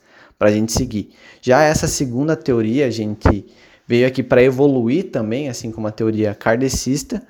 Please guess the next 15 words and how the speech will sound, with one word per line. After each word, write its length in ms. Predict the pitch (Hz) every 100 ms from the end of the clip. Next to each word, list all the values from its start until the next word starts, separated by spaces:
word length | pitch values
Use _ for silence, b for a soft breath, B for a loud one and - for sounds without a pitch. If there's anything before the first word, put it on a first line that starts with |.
| B B B
mas 240 | 120 127
essa 220 | 147 147
evolução 580 | 156 147 151 135 - 135
é, 120 | 147 127
seria 280 | - 135
um 400 | 143 147 143 131 - - -
pouco 260 | 165 170
mais 260 | 165 160 156
flexível, 800 | - 143 143 - 113 110 95 98
não 140 | 98
existiria 760 | 110 117 113 - 123 127 127 - B B B
o 100 | -
certo 680 | 120 - 120 113 117 - 120
e 80 | 117
errado, 560 | 113 113 92 95 95